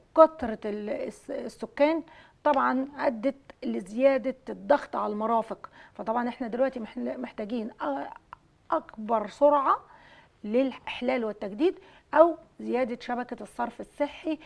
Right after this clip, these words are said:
لأن إحنا المية دلوقتي بقت تقطع لفترات طويلة جدًا والناس بتعاني. ثم حاجة تانية وأه-، وأهم حاجة إن مثلًا زي سكان سوق التلات وكفر هرمس، الناس دي اتظلمت في التقدير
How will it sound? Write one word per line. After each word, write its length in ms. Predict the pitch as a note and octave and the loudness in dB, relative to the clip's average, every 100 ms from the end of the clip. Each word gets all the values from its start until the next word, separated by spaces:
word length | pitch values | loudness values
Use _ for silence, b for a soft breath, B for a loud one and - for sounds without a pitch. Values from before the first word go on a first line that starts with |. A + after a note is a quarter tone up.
| B B | B B
لأن 300 | G3+ G3+ G#3 | -10 -8 -4
إحنا 260 | C4+ B3+ A3 | -4 -4 -6
المية 340 | G#3+ C4 C4 | -4 0 0
دلوقتي 380 | G#3 G#3+ A#3+ - | -2 -4 -4 -4
بقت 200 | G3+ - - | -8 -8 -4
تقطع 420 | D4+ B3 C#4 B3 - B B | -4 2 2 0 -8 B B
لفترات 440 | G#3 - A3 B3+ C4 | -14 -10 -4 -4 -2
طويلة 260 | A#3 C4+ | 0 2
جدًا 360 | G#3+ B3+ G3+ G3+ | 2 -2 -4 -6
والناس 280 | G3 A#3 F#3+ | -6 -6 -8
بتعاني. 520 | F#3+ G#3 F#3+ F3+ F3+ B B B - | -8 -8 -8 -12 -16 B B B -4
ثم 380 | - F4+ B3+ | 4 6 6
حاجة 280 | G#3 - A3 | 2 -4 -4
تانية 420 | A3+ C4+ D4+ E4+ E4+ B B | 0 0 2 0 -4 B B
وأه-، 440 | - G#3 G3+ A#3 - | -8 -6 -6 -6 -4
وأهم 420 | A3+ G#3 B3 C4+ | -4 -2 -2 -2
حاجة 400 | G#3 C4+ C#4 C#4+ B B - | -2 -2 0 -2 B B -10
إن 200 | A3 A3+ | -4 2
مثلًا 400 | D4 D#4 C#4 C4+ | 2 6 4 4
زي 240 | A3+ C#4+ C#4+ | 6 6 6
سكان 500 | B3+ - C#4 C#4 A3+ b | -4 0 2 2 -2 b
سوق 220 | - D#4 D4 | -6 -2 -2
التلات 580 | - A#3 B3+ D4+ D4+ - | 0 0 6 6 4 -12
وكفر 440 | C4 - C#4 B3 A#3 | -8 0 0 0 -2
هرمس، 380 | A3+ D4+ D#4+ F4 - B B A3+ | 4 6 6 0 -2 B B -8
الناس 260 | G#3+ C#4+ | 4 4
دي 360 | A#3+ A#3+ D4+ - | 4 0 0 0
اتظلمت 540 | G3+ G3 D4+ D#4+ D#4+ | -6 4 6 6 2
في 60 | - | 0
التقدير 640 | A#3 A#3 - G3+ D#4+ E4 | -8 -8 -6 2 6 6